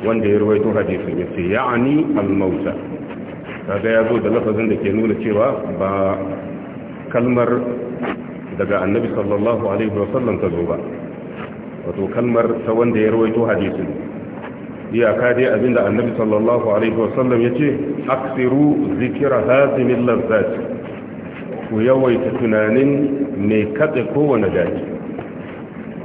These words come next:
Ya ce, "Wannan Nasa'i, al-Imam an-Nasa'i ya rawaito hadisin, wato a Sunan an-Nasa'i, a Sunan as-Sughra, Kitab al-Janaiz, babu kasrati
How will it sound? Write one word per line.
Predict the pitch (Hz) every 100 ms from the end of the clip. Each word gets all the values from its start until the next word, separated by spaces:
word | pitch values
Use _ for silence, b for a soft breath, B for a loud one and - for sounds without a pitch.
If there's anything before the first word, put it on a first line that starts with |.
| - - - - -
Ya | 110
ce, | 113 117
"Wannan | 139 160
Nasa'i, | 139 - 131 135 135 131
al-Imam | 110 107 123 143
an-Nasa'i | 123 107 120 123 113
ya | 123
rawaito | 123 123 127 120
hadisin, | 101 120 120 120 117 120 110
wato | 101 104 95
a |
Sunan | - 123 117
an-Nasa'i, | 101 98 127 127 147 175 160 - - - - - -
a | 90 -
Sunan | 127 117
as-Sughra, | 110 - 147 135 139 151 143 110 -
Kitab | 104 120 120
al-Janaiz, | 113 104 110 131 143 135 127 -
babu | 120 110 107
kasrati | 151 - 131 127 127 117